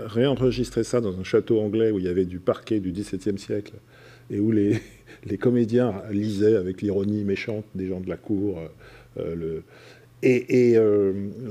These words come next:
à New York, les gens, quand ils, quand ils visitaient l'expo Versailles, avaient l'impression d'être transportés en France. Hein, et, et, et, et c'est vraiment, euh, ce qui était pendant longtemps, on va dire, les, les pièces, euh, qu'on écoutait sur France Culture, hein, les, les, le théâtre, euh,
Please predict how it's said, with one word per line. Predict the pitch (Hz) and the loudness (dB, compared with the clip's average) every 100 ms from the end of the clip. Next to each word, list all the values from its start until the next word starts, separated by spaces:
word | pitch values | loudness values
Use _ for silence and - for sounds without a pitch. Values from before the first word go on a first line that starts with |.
| 98 | -10
à | 110 | -6
New | 104 | -2
York, | 104 185 - | 2 2 2
les | 101 | -2
gens, | 98 120 | 0 -2
quand | 127 - | -4 -10
ils, | 104 - | -14 -8
quand | 107 101 | -8 -4
ils | |
visitaient | 101 123 123 131 120 | 0 0 4 4 4
l'expo | 104 - 107 98 | 2 -2 -2 0
Versailles, | 90 - 170 202 131 - - - _ | -2 -2 0 0 0 -6 -18 -20 _
avaient | 98 113 | 0 2
l'impression | 110 - 101 151 | 2 0 -4 -2
d'être | 120 98 | 0 0
transportés | - 98 117 - | -4 -4 -4 -4
en | 113 | -6
France. | - 120 104 - - - - 101 | -6 -12 -12 -18 -20 -20 -12 -4
Hein, | 101 98 | -4 -4
et, | 139 | -2
et, | 107 - 113 | -2 0 0
et, | 110 123 104 95 | 2 0 -2 -4
et | 107 | -8
c'est | - | -6
vraiment, | 101 98 123 151 143 | -4 0 2 4 4
euh, | 110 101 95 92 92 92 92 | 4 2 0 -4 -6 -10 -12
ce | - 90 | -12 -12
qui | - 110 | -8 -2
était | 101 117 | 0 0
pendant | 107 95 92 | -2 -2 -4
longtemps, | 98 95 107 | -4 -2 -2
on | 104 | -2
va | 87 | -4
dire, | 92 | -4
les, | 90 85 - - - - | -6 -10 -14 -20 -12 -8
les | 98 | -6
pièces, | - - 131 127 - | 0 4 4 2 -2
euh, | 95 90 90 - - | -2 -2 -8 -18 -6
qu'on | 98 | -4
écoutait | 101 110 113 | 0 2 2
sur | 113 104 | 2 0
France | 104 - | -2 -6
Culture, | 113 - 185 120 | -8 -2 -2 0
hein, | 117 | -4
les, | 98 | -8
les, | 92 90 - - - | -8 -12 -14 -20 -10
le | 107 | -8
théâtre, | - 117 123 131 95 | 2 4 4 0 -4
euh, | 92 90 | -4 -6